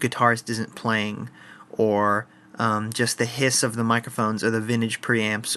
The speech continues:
or, uh, the hiss of the E Q that you added, like, if you added an analog E Q, or if you added, like, an analog modeled E Q in the computer, the hiss of that, or the hiss of the tape,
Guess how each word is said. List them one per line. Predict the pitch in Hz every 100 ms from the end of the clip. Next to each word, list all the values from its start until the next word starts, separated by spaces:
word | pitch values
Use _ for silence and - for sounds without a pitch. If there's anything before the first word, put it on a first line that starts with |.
| -
or, | 107 104 107 - - - - -
uh, | 110 107
the | 104
hiss | 113 - 117 - -
of | 117 110 104 107 - - - -
the | - 123
E | 127
Q | - 135 131
that | 120
you | 113 110
added, | - 110 107 107
like, | 117 - - - -
if | 120
you | 131 123
added | 120 120 117
an | 110 113
analog | 113 117 113 113
E | 117
Q, | - 123 120 113
or | - 113
if | 117
you | 117
added, | 117 120 123
like, | 120 117 120
an | 113
analog | 123 123 117 117
modeled | 120 117 117 117
E | 123
Q | 117 - 120 117
in | 104 117
the |
computer, | 113 120 - 117 110 110 - - -
the | 127
hiss | 135 -
of | 113
that, | 117 104 107
or | 131 117
the |
hiss | 117 139 123
of | 127 113
the | -
tape, | 120 - 110 -